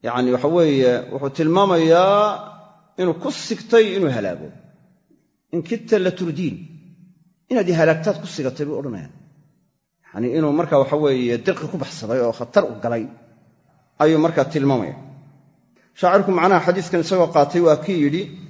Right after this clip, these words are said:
"Canil mar'i laa tasal wa sal can qariinihi, fa kullu qariinin bilmuqaarini yaqtadi." Qofka ha weydiin oo ha odhan siduu yahay, ee saaxiibkiisu weydii. Yaa la saaxiiba dheh, yaa la saaxiiba. "Fa kullu qariinin bilmuqaarini yaqtadi."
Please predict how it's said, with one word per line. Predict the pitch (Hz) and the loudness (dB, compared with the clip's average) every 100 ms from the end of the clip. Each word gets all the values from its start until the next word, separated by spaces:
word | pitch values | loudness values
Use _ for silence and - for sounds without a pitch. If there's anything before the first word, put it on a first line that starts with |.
| - | -4
"Canil | 147 190 185 | 0 2 2
mar'i | 175 156 156 | 0 0 2
laa | 160 | 2
tasal | 156 143 - 151 | 2 -4 -2 -2
wa | 143 | -2
sal | - 165 | -2 -2
can | 143 135 | -2 -2
qariinihi, | 135 135 151 208 170 104 - - - _ _ _ _ | -2 0 0 0 0 -4 -10 -20 -20 _ _ _ _
fa | 147 | -8
kullu | 175 214 190 | -4 -2 -2
qariinin | - 165 202 160 151 | 2 2 2 0 -2
bilmuqaarini | 190 180 160 170 202 196 | -2 -4 4 4 4 2
yaqtadi." | 196 196 202 233 120 - - - _ _ _ _ _ _ - | 0 -2 0 0 0 -12 -18 -20 _ _ _ _ _ _ -2
Qofka | 226 220 | 0 2
ha | 185 | 2
weydiin | 190 185 180 220 | 4 0 0 0
oo | 180 | 4
ha | 165 | 4
odhan | 190 | 2
siduu | 170 185 233 | -2 -4 -4
yahay, | 185 127 98 - - - _ _ _ _ _ - | -2 -4 -6 -14 -20 -20 _ _ _ _ _ -6
ee | |
saaxiibkiisu | 196 226 226 254 240 220 208 | 4 4 4 -4 -4 -4 0
weydii. | 185 156 208 - - - - - _ _ _ | 0 0 -8 -8 -10 -18 -20 -20 _ _ _
Yaa | 151 | 2
la | 190 | 2
saaxiiba | - 147 - 135 | 0 -6 -4 -6
dheh, | 98 65 | -6 -8
yaa | 95 | -8
la | 123 | -8
saaxiiba. | 135 104 98 - _ _ _ _ _ _ _ | -10 -16 -16 -20 _ _ _ _ _ _ _
"Fa | 151 | -6
kullu | 226 240 208 | -2 2 4
qariinin | 190 220 208 | 4 4 0
bilmuqaarini | 220 208 180 185 202 180 | -2 -4 2 2 4 0
yaqtadi." | 160 - 156 | -2 -4 -10